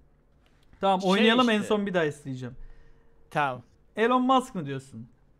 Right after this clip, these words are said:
Speaker 2: Tamam ama bak. İsterse trilyona gidelim çıksın, bir dolara kanat çıkarsa alırım onu.
Speaker 1: <laughs> Kaç tane?
Speaker 2: Beş tane.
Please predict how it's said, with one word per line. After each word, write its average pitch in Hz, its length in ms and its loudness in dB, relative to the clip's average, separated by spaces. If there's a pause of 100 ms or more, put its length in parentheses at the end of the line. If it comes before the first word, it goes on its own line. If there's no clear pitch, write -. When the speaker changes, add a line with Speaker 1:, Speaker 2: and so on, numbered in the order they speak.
(520)
Speaker 2:
Tamam 202 260 2
ama 294 320 2
bak. 262 180 0 (720)
İsterse 240 580 -4
trilyona 247 520 -4
gidelim 233 300 -8
çıksın, 208 560 -10
bir 220 200 -2
dolara 233 340 2
kanat 226 360 0
çıkarsa 233 400 0
alırım 160 260 0
onu. 110 120 -16 (220)
Speaker 1:
<laughs> 330 80 -12 (2750)
Kaç 277 260 0
tane? 226 480 0 (1080)
Speaker 2:
Beş 202 260 0
tane. 139 300 -2